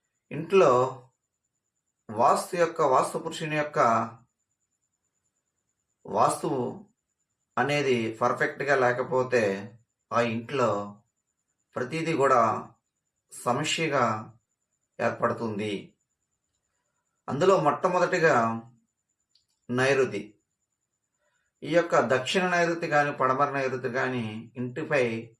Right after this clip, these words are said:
ఇంటిలో నివసిస్తున్నటువంటి ఇంటి యజమానుడి పైన కానీ, ఇంటి యజమానురాల పైన కానీ ఎక్కువ ప్రభావితం చూపిస్తుంది.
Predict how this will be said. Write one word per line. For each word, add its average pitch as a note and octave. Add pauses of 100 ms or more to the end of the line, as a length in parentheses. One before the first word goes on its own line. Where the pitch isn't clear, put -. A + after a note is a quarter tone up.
(260)
ఇంటిలో C#3+
నివసిస్తున్నటువంటి B2+ (520)
ఇంటి B2+
యజమానుడి C3
పైన C3
కానీ, C3 (1160)
ఇంటి D3
యజమానురాల C#3+
పైన C3
కానీ A#2 (1040)
ఎక్కువ B2
ప్రభావితం B2+
చూపిస్తుంది. G2+